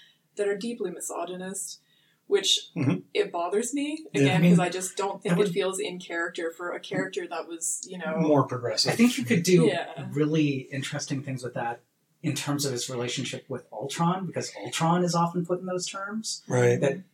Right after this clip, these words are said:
Speaker 3: he's both, like, emotionless but also misogynist.
Speaker 2: And he's the Ultron to Virginia, essentially. He's, he created this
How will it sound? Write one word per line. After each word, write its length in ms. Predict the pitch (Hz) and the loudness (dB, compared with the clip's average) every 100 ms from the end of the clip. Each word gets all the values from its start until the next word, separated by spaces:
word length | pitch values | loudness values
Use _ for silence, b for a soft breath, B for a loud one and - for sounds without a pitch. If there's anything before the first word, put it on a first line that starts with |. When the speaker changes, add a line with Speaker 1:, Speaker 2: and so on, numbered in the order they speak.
| _ | _
Speaker 3:
he's 380 | - - 139 127 | -4 0 0 0
both, 260 | 135 123 - | -2 -2 -6
like, 200 | 127 123 | -6 -6
emotionless 560 | 131 120 - 143 127 - | -6 -6 -2 -4 -2 -4
but 120 | 127 | -6
also 340 | - 117 - 165 | -6 -2 0 2
misogynist. 840 | 170 - 180 175 202 196 - - | 2 2 0 -2 -6 -6 -6 0
Speaker 2:
And 100 | 131 | 4
he's 200 | 147 123 | 6 8
the 100 | 135 | 8
Ultron 500 | 131 131 147 120 120 | 8 6 4 2 0
to 180 | 123 120 | -2 -2
Virginia, 420 | 120 117 190 127 | 0 4 4 4
essentially. 460 | 123 - 180 - 131 | 2 2 2 -2 -4
He's, 140 | 123 | -4
he 200 | - 123 - - | -4 -6 -10 -8
created 400 | - 120 110 120 | -4 -2 0 4
this 220 | 135 139 | 8 8